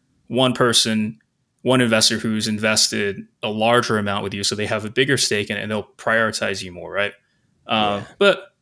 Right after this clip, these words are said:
Speaker 1: the downside to that is, like, inevitably they'll be a bit more up in your shit, which I think some people are okay with that. I think some people might need that guidance. Some products might need that hands-on, especially,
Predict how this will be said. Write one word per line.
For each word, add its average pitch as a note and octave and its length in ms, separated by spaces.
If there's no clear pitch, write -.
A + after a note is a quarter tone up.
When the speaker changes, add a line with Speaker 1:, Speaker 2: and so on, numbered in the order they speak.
Speaker 1:
the E3 100
downside E3 360
to - 80
that C#3 160
is, C3+ 220
like, A#2+ 220
inevitably A#2+ 500
they'll A2 320
be A2 160
a A2+ 80
bit A2 180
more G#2+ 200
up G2 100
in G2+ 80
your F#2 80
shit, - 340
which - 240
I B2+ 80
think B2+ 160
some C3+ 220
people D3 340
are B2+ 160
okay A#2 240
with G#2 120
that. F#2 100
I G2 40
think A2+ 140
some A2+ 140
people A2+ 180
might A2 240
need A2 200
that G2+ 180
guidance. B2 340
Some A#2+ 220
products A#2 480
might A2+ 220
need A2 340
that A#2 240
hands-on, G#2 480
especially, D#3 640